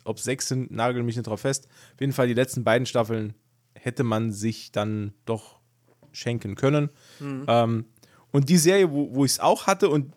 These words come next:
Speaker 1: die ich jetzt mittlerweile gar nicht mehr gut finde, aufgrund eigentlich nur der letzten Folge, ist Lost. Da hatte ich es auch.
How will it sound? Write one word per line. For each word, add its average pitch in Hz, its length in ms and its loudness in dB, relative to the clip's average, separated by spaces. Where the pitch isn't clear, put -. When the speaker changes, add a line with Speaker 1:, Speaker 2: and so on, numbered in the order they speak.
Speaker 1:
die 147 120 -6
ich 143 100 -8
jetzt 147 160 -2
mittlerweile 139 400 2
gar 135 160 2
nicht 151 80 2
mehr 123 100 2
gut 160 200 2
finde, 180 440 2
aufgrund 165 520 2
eigentlich 127 340 0
nur 120 120 0
der 110 100 0
letzten 113 240 -6
Folge, 151 340 2
ist - 380 2
Lost. 104 400 -2
Da 127 140 4
hatte 156 100 2
ich 139 80 -6
es 123 120 -8
auch. 101 200 -6